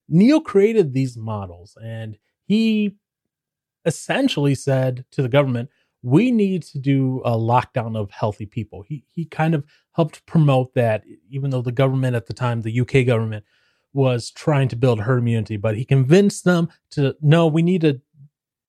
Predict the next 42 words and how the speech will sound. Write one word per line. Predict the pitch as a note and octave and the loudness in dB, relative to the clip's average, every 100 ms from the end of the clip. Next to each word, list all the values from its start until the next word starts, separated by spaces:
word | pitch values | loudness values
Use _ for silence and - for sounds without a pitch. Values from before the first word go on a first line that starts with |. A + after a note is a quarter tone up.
| _ _ _ | _ _ _
we | F#3+ | 2
need | G#3 | 4
to | G3 | 4
do | D#3 E3+ | 4 4
this | D3 B2 - D3 | 2 0 -4 -10
now. | A#2 F#2+ F#2 | -8 -10 -12
We | G#2 | -6
need | B2 C#3+ C#3 | 0 2 0
to | - C3 A#2+ A#2+ _ _ | -2 -2 -2 -6 _ _
lock | C3+ D#3+ | 0 2
health | - C3+ - | 0 -4 -4
pe-, | C3 A2+ _ _ | -12 -12 _ _
healthy | - D3+ C#3 | -6 -4 -6
people | - B2+ B2+ B2 A#2+ - _ _ | -4 -2 0 0 -2 -6 _ _
into | D3 C3+ | -2 0
their | D3+ B2+ | 0 2
homes. | C3 A2+ | 0 -2
This | C#3 E3 | -2 -2
is | D#3 | 0
how | E3 C#3+ | 2 2
we're | C#3 | 0
going | B2 B2+ | -4 -6
to | A#2 | -8
stop | - A2+ G2+ - | -10 -8 -8 -12
the | |
spread, | - _ A2 G#2 | -20 _ -8 -6
how | G2 A#2 | -4 -6
we're | A2 A2 | -4 -10
gonna | A2+ A2+ | -10 -12
stop | - A2 A2 - _ _ _ | -6 -2 -2 -4 _ _ _
s-, | _ - _ | _ -20 _
too | - D#3+ | 2 4
many | D3+ C#3+ | 6 4
people | B2 C3 G#2+ | -2 -6 -8
from | A2+ A2 | -16 -2
dying." | B2+ A#2 G2 - _ _ _ | 0 0 -4 -16 _ _ _
So | - F#3+ | 2 6
he's | G#3+ C4+ | 6 4
the | |
one | A#3+ A#3 | 2 2
who | F3+ E3 | 2 0
created | - E3+ F3 F#3+ E3+ D3+ B2+ | -2 2 4 4 2 -2 -4